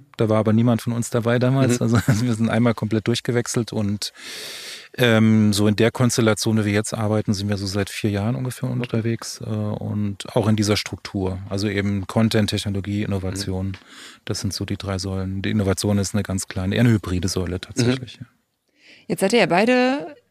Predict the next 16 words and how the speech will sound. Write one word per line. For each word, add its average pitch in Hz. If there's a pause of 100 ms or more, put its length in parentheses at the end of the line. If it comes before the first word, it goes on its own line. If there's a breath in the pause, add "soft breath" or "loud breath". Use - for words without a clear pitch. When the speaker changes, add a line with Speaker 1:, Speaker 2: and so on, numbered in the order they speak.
(120)
Speaker 3:
im 202
Digital-Business, 202 (220)
<laughs> 190
wenn 196
man 208
so 196
sagen 196
will. 240 (580 loud breath)
Wo 196
seht 269
ihr 240
da 208
aktuell -
die 190
größten 185
Herausforderungen? 175